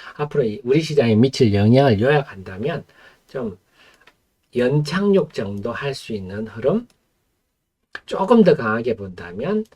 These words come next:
좀 박스권 흐름을 할 수 있는 흐름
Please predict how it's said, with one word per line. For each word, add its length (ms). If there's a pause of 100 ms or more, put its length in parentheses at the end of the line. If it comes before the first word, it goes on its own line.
(220)
좀 100 (580)
박스권 640
흐름을 380
할 220
수 140
있는 280
흐름 440